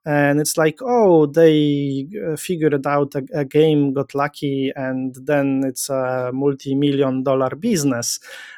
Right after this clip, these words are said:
Uh, but they literally built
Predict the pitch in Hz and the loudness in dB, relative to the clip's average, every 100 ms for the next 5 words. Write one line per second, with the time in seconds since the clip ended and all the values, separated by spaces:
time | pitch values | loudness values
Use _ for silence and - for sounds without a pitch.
0 | _ 151 139 135 135 131 143 139 156 143 | _ -2 0 0 -2 -2 -6 0 0 2
1 | 143 151 180 180 165 147 135 - 151 151 | 2 2 0 0 2 2 -2 -4 0 2
2 | 147 - | 2 -2